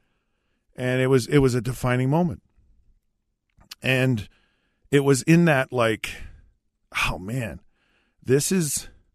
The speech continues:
this is the worst thing that <laughs> could be happening right now." I mean, the worst thing that could be ha-, we're oh and three. I mean, people were, they wanted our heads. They wanted everyone to get fired. They, they were just furious with how our team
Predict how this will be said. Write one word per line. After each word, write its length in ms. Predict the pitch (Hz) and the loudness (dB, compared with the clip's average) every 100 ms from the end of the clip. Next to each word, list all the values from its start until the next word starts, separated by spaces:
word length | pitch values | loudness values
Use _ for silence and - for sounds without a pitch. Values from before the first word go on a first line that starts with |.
| _ _ | _ _
this 180 | 123 - | -4 -2
is 140 | 135 | 0
the 120 | 143 | 0
worst 360 | 120 123 135 - | 2 0 0 0
thing 200 | 139 135 | 0 2
that 120 | 123 | -2
<laughs> 0 | |
could 360 | - - 117 - | -2 -4 -4 0
be 100 | 120 | 0
happening 480 | - 135 156 123 98 | 0 0 0 0 -4
right 220 | 90 - | -4 -8
now." 240 | 73 67 _ _ _ _ _ - | -14 -16 _ _ _ _ _ 0
I 20 | |
mean, 180 | 151 160 | 2 4
the 120 | 143 | 2
worst 400 | 127 160 196 - | 4 4 4 2
thing 160 | 117 101 | -2 -2
that 120 | - | -4
could 120 | 107 | -8
be 100 | 98 | -8
ha-, 120 | 95 | -8
we're 140 | 117 156 - | -4 -6 0
oh 200 | 131 151 | 0 2
and 120 | 135 | 0
three. 180 | 139 113 | -2 -2
I 60 | |
mean, 260 | 123 131 135 _ _ _ _ _ | -2 -2 -2 _ _ _ _ _
people 360 | - 180 196 143 | 0 2 0 2
were, 260 | 123 117 | 0 0
they 200 | - 139 | 0 0
wanted 340 | 165 147 139 117 | 2 0 0 0
our 140 | 98 | -2
heads. 520 | 85 113 95 73 - _ _ _ _ | -4 -6 -6 -6 -20 _ _ _ _
They 120 | 143 | 0
wanted 280 | 160 147 120 | 2 2 2
everyone 360 | 127 147 143 127 | 2 2 2 2
to 60 | |
get 160 | 107 95 | 0 -4
fired. 480 | - 139 131 120 107 | -2 0 2 0 0
They, 160 | 123 | 0
they 480 | 127 113 127 139 135 | 0 -2 -4 0 0
were 140 | 139 | 0
just 280 | 107 113 - | 0 -4 -8
furious 560 | - 160 160 131 92 - | -6 0 2 2 -2 -4
with 220 | 107 - | -6 -6
how 180 | 107 98 | -6 -4
our 100 | 98 | -6
team 280 | - 117 | -6 -4